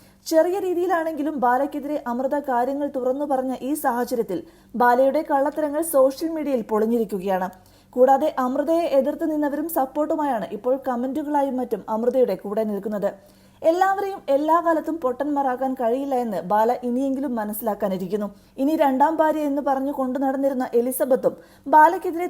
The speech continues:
തെളിവുകൾ നിരത്തിയാൽ ബാല പെടുമെന്ന് ഉറപ്പാണ്. അതേസമയം അമൃത സുരേഷിന്റെ സഹോദരി സോഷ്യൽ മീഡിയയിൽ പങ്കുവച്ച ഒരു ഫോട്ടോയാണിപ്പോൾ വൈറലാകുന്നത്.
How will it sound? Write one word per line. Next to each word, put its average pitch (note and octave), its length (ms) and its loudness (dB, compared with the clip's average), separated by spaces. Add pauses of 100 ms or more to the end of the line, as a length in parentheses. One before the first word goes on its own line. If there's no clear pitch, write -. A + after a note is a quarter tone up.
തെളിവുകൾ C#4+ 400 0
നിരത്തിയാൽ D4 540 0
ബാല A#3+ 300 2
പെടുമെന്ന് C4 540 2
ഉറപ്പാണ്. G3 560 -2 (360)
അതേസമയം A#3+ 640 0
അമൃത C4 320 0
സുരേഷിന്റെ D#4+ 500 -2
സഹോദരി C#4+ 480 0
സോഷ്യൽ C#4 460 0
മീഡിയയിൽ C#4+ 360 -2
പങ്കുവച്ച B3 420 -2
ഒരു B3 160 0
ഫോട്ടോയാണിപ്പോൾ B3+ 800 -2
വൈറലാകുന്നത്. G3+ 760 -2